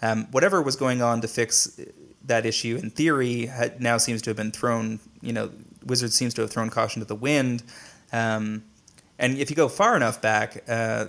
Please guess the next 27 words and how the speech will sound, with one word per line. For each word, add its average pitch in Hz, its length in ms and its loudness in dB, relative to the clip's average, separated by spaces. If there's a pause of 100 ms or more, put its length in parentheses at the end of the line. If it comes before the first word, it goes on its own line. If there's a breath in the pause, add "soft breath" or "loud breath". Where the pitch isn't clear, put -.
you 127 120 -4
know, 110 220 0 (380)
to 117 400 -4 (520)
sets 120 300 2
like 113 140 -4
Fallen 113 320 2
Empires, 110 720 0 (380 loud breath)
um, 110 560 -2
you 120 80 -4
know, 117 80 0
some 143 240 4
of 131 100 -6
those 113 200 2
older 123 300 0
packs, 110 380 0
pre-foil 123 640 0
packs, 107 680 -2
uh, 110 440 -4 (360)
could 131 160 0
actually 120 300 0
be 113 80 -4
searched - 340 0
just - 140 -2
by 101 100 -2
looking 92 300 -6
at - 120 -12
them, - 120 -14